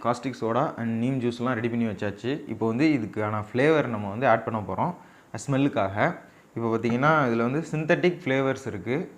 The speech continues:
வாசனைக்கு. இப்ப வந்து அது நம்ம யூஸ் பண்ணல, இது வந்து நேச்சுரலா உள்ளது, நேச்சுரலா ஃப்ளவர்லேருந்து எடுத்த ஃப்ரேக்ரன்ஸ் ஆயில் தான் இது. ரொம்ப மைல்டா இருக்கணும் அப்படின்ட்டா நீங்க வந்து ஜாஸ்மின் யூஸ் பண்ணலாம். கொஞ்சம் நம்மளுக்கு ஸ்ட்ராங்கா வேணும் அப்படின்னா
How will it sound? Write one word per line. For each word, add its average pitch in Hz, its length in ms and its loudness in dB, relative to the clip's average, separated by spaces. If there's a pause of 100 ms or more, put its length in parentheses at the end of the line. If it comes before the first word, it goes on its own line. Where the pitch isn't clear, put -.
(120)
வாசனைக்கு. 117 500 -2 (460)
இப்ப 120 160 -2
வந்து 143 180 6
அது 135 140 6
நம்ம 117 180 4
யூஸ் 139 180 -2
பண்ணல, 120 260 2
இது 127 120 4
வந்து 135 200 0
நேச்சுரலா 139 480 4 (100)
உள்ளது, 120 320 0 (1400)
நேச்சுரலா 139 440 0
ஃப்ளவர்லேருந்து 127 580 2
எடுத்த 113 200 0 (360)
ஃப்ரேக்ரன்ஸ் 123 480 0
ஆயில் 107 160 0
தான் 107 140 -2
இது. 104 140 2 (760)
ரொம்ப 175 180 6 (140)
மைல்டா 147 340 8
இருக்கணும் 135 300 2
அப்படின்ட்டா 113 380 2 (100)
நீங்க 123 180 -2
வந்து 123 160 2 (640)
ஜாஸ்மின் 143 380 2 (100)
யூஸ் 117 160 -6
பண்ணலாம். 107 320 0 (400)
கொஞ்சம் 139 260 2
நம்மளுக்கு 127 320 2
ஸ்ட்ராங்கா 156 420 8
வேணும் 131 360 4
அப்படின்னா 123 300 0